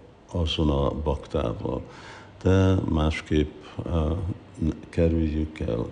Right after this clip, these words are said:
kerüljük el ezeket a dolgokat. Valaki akar beszélni más vajsnávról, akkor csak mondjuk, hogy én nem akarok erről hallani, légy szíves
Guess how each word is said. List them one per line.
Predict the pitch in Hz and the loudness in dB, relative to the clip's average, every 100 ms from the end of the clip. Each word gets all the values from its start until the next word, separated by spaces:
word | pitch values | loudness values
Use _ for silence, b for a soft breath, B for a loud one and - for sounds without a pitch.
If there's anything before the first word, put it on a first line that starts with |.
| - | -6
kerüljük | - 90 98 104 98 95 | 0 2 4 2 0 -2
el | 87 80 82 - | 0 0 0 -4
ezeket | 76 - - - - | -4 -6 -6 -6 -4
a | 58 | -4
dolgokat. | 90 92 95 85 85 78 78 B B B B - | 0 2 2 -2 -2 -4 -6 B B B B 0
Valaki | 101 98 80 - | 4 6 4 0
akar | - 78 - 76 69 73 - - - - - - - | 0 -2 -2 -2 -2 -6 -12 -20 -20 -20 -18 -16 -10
beszélni | - 90 92 - 90 82 82 80 | 0 2 2 4 6 6 6 6
más | 78 78 76 - - | 6 4 2 -2 -4
vajsnávról, | 78 76 - - 73 69 69 65 67 B B B - | 0 0 0 -2 -2 -2 -2 -2 -2 B B B -10
akkor | 87 - 90 73 | -8 -6 -4 -4
csak | - 80 76 | -2 -4 0
mondjuk, | 82 71 - - | 0 2 0 -4
hogy | - 78 - - | -4 -6 -6 0
én | 82 | 4
nem | 82 | 4
akarok | 78 80 78 78 - | 4 2 -4 -4 -2
erről | - 82 | 0 0
hallani, | 73 85 90 92 87 85 82 - 73 | -2 0 2 2 2 2 0 -2 -4
légy | 76 | -2
szíves | - - 76 76 - - - | -4 -4 -4 -6 -6 -8 -12